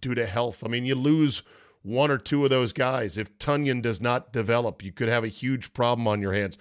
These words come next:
There's a lot of things that could have gone wrong. You just don't want to take zeros with first-round picks.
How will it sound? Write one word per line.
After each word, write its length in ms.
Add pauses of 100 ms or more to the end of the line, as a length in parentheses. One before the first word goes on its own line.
(280)
There's 160
a 80
lot 320
of 80
things 460
that 200
could 140
have 100
gone 240
wrong. 300 (200)
You 120
just 320
don't 180
want 160
to 60
take 340
zeros 880
with 160
first-round 600
picks. 440